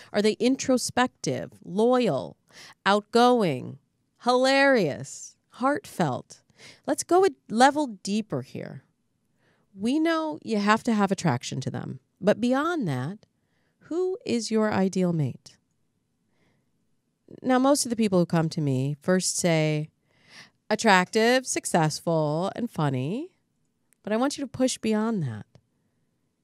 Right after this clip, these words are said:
What does funny mean to you? What does successful mean to you in a partner?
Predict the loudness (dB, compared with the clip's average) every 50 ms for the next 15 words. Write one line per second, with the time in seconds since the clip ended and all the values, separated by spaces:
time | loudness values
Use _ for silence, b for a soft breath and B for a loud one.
0 | _ _ _ _ _ 0 0 0 0 -2 -4 -6 -6 -6 -6 -4 -2 0 0 0
1 | 0 0 -2 -2 -2 -4 -8 -10 _ -6 -4 -2 -2 -2 -4 -6 -6 -4 -2 -2
2 | -2 -4 -4 -6 -10 -16 _ _ _ _ _ _ _ _ _ _ _ _ _ _
3 | _ _ _ _ _ -2 -2 0 0 -2 -2 -4 -4 -4 -2 0 2 2 2 0
4 | -2 -2 0 0 2 2 0 0 0 -2 -2 -4 -6 -6 -4 -4 -4 -6 -8 -10
5 | -10 -6 -4 -4 -4 -4 -6 -8 -8 -8 -10 -12 -14 -14 -16